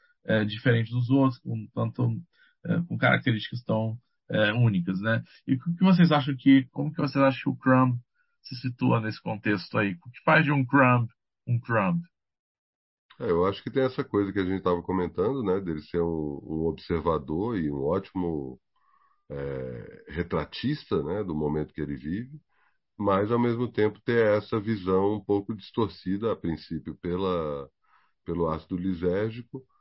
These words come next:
Speaker 2: pra, é, sair da simples,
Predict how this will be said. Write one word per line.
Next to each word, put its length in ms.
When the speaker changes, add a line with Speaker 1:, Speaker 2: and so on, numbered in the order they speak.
Speaker 2:
pra, 440
é, 920
sair 540
da 320
simples, 540